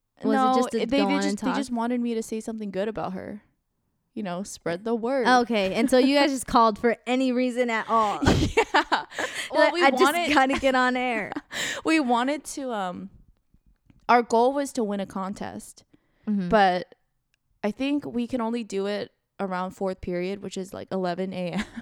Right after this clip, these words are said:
Speaker 2: <laughs> 'Cause, like,
Speaker 1: Ugh.
Speaker 2: that's when we all had free period.
Speaker 1: Yeah.
Speaker 2: So, um, I,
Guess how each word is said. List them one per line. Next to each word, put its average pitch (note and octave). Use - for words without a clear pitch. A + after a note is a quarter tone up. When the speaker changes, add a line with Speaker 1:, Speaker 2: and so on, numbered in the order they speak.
Speaker 2:
<laughs> -
'Cause, C#4
like, A#3+
Speaker 1:
Ugh. F#3+
Speaker 2:
that's G#3
when A#3
we A3
all F#3+
had F#3+
free A#3+
period. F#3
Speaker 1:
Yeah. F3+
Speaker 2:
So, G3
um, F3
I, A#3+